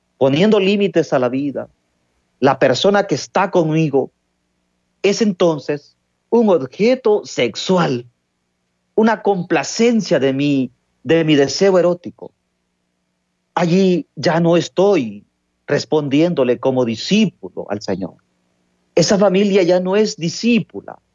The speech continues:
Esa familia está respondiendo a sus realidades egocéntricas. Atento que aquí yo no estoy diciendo que hay que traer a este mundo hijo tras hijo,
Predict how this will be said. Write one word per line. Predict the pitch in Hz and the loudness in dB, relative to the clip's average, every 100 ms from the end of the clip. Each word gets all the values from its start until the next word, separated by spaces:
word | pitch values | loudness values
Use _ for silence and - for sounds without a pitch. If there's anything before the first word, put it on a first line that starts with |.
| _ _ _ _ _ _ _ _ _ _ _ | _ _ _ _ _ _ _ _ _ _ _
Esa | 143 165 | -2 2
familia | 156 156 160 | 2 4 2
está | 156 131 | 0 -2
respondiendo | 143 - 131 117 156 170 117 110 - _ _ _ _ _ | -2 -2 -2 2 0 0 -2 -4 -6 _ _ _ _ _
a | 139 | -6
sus | 139 143 | -2 0
realidades | 143 131 131 160 185 131 | 2 2 2 0 -2 -2
egocéntricas. | 117 107 - 110 98 95 98 - - - - _ _ _ _ _ _ _ _ _ _ _ _ _ | -4 -6 -4 -6 -6 -8 -6 -4 -4 -6 -20 _ _ _ _ _ _ _ _ _ _ _ _ _
Atento | - 131 214 220 160 | -6 0 0 2 0
que | 147 | -2
aquí | 135 180 | -2 0
yo | 214 | 0
no | 196 | 0
estoy | 214 208 | 0 0
diciendo | 185 175 143 123 143 - _ _ _ _ _ _ _ _ _ _ _ _ | -2 -2 -2 -2 -12 -16 _ _ _ _ _ _ _ _ _ _ _ _
que | - 180 185 190 _ _ _ _ _ _ _ _ | 0 2 2 0 _ _ _ _ _ _ _ _
hay | 156 196 226 | -4 0 0
que | 180 214 | -2 -2
traer | 165 151 185 | 0 2 2
a | |
este | 175 - | 0 -4
mundo | 147 190 220 214 196 156 _ _ _ _ _ _ _ _ _ _ - | -4 -6 -8 -4 -4 -6 _ _ _ _ _ _ _ _ _ _ -2
hijo | 196 226 - 190 185 | 2 2 2 0 2
tras | 156 135 - | 0 -2 -4
hijo, | 233 196 - _ - | 0 0 -2 _ -20